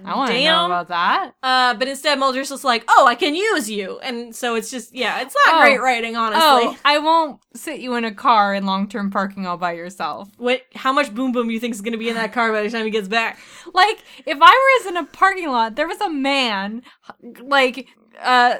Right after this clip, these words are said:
Speaker 1: handcuffed to the car in long-term parking, I would call the police.
Speaker 2: I think ultimately that is one of my biggest pet peeves in T V shows and movies where someone is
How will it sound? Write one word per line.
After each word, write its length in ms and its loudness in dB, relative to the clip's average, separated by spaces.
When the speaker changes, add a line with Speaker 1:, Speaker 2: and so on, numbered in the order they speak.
Speaker 1:
handcuffed 880 -2
to 160 -6
the 120 -6
car 840 6
in 180 -4
long-term 460 2
parking, 460 0
I 200 4
would 140 -8
call 200 2
the 100 -4
police. 500 -2
Speaker 2:
I 40 -6
think 180 -2
ultimately 440 -2
that 180 2
is 120 -4
one 120 -2
of 60 -6
my 140 -2
biggest 360 -4
pet 220 -6
peeves 260 -10
in 100 -8
T 140 -12
V 160 -14
shows 240 -8
and 80 -6
movies 400 -10
where 260 -10
someone 500 -6
is 260 -12